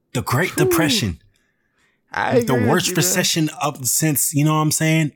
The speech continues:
Speaker 1: ever.
Speaker 2: I
Speaker 1: And then you
Speaker 2: agree.
Speaker 1: had the two thousand eight, and now you have the coronavirus shutting everything down. There's gonna be shortages of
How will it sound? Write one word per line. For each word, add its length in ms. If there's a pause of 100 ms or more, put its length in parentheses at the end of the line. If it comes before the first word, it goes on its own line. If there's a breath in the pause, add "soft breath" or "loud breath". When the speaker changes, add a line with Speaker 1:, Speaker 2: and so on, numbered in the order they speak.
Speaker 1:
ever. 260
Speaker 2:
I 140
Speaker 1:
And 160
then 80
you 60
Speaker 2:
agree. 100
Speaker 1:
had 160
the 80
two 180
thousand 380
eight, 280 (120)
and 160
now 100
you 180
have 140
the 60
coronavirus 640
shutting 360 (340)
everything 600
down. 380 (500 loud breath)
There's 220
gonna 200
be 100
shortages 880
of 180